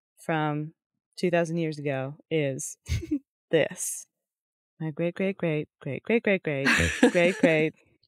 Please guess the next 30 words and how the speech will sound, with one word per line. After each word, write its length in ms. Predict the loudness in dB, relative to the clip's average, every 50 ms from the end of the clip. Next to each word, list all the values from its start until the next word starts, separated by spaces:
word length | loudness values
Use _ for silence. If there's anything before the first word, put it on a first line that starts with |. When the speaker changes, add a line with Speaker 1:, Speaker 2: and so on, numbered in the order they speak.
| _ _ _ _ -20 -20 -20 _ _
Speaker 1:
great, 200 | 0 0 0 2
great, 200 | 0 0 -2 0
great, 240 | 0 0 0 0 -2
great, 260 | -2 -2 -2 -2 -4 -6 _ _
great. 320 | 0 2 2 2 0 -2 -4
<laughs> 880 | -4 -2 0 2 4 6 6 6 6 6 6 4 4 2 0 -2 -4 -4 -4 _ -16 -20 _ _ -20 -20 _ _ _ _ -12 -10 -10 -10 -10 -12 -16 -20 -20 _
Cousin 400 | 0 2 2 4 4 4 4 4
Jeff 520 | 4 4 4 4 6 4 2 0 -2 0 4
<laughs> 2250 | 6 8 8 8 8 6 6 6 4 4 4 4 6 6 4 6 6 2 2 2 0 -4 -6 -8 -10 -12 -12 -12 -12 -12 -12 -12 -12 _ -20 -18 -16 -16 -16 -16 -14 -10 -4 2
knew 300 | 4 6 8 8 8 8
him. 320 | 6 4 2 0 -2 -4 -8 _ _ _ _
Speaker 2:
You 140 | 2 4 6
know, 180 | 6 6 4 4
of 160 | 4 4 4
the 80 | 4 4
house 300 | 4 4 2 2 0 -4
of 80 | -4
Jeff. 420 | -4 -4 -4 -4 -4 -6 -8 -12 -12 -2 0 0 0 2 0 2 4
<laughs> 480 | 6 6 6 4 2 -6 -16 -10 -4 0
Speaker 1:
Met 260 | 4 6 8 8 8
him 100 | 8 8
at 80 | 6
a 40 | 6
party. 460 | 6 6 6 8 8 8 6 6 6 4
Speaker 2:
<laughs> 60 | 2 0 -4 -6 -6 -6 -2 -2 -2 -2 -2 -6 -16 -20 _ _ _ _ _ _ _ _ _ _ _ _ _ _
Speaker 1:
He 160 | _ -2 0
tried 260 | 4 6 6 6 8 6
to 80 | 4
kill 280 | 4 6 6 6 8 8
him. 320 | 8 6 6 4 0 -6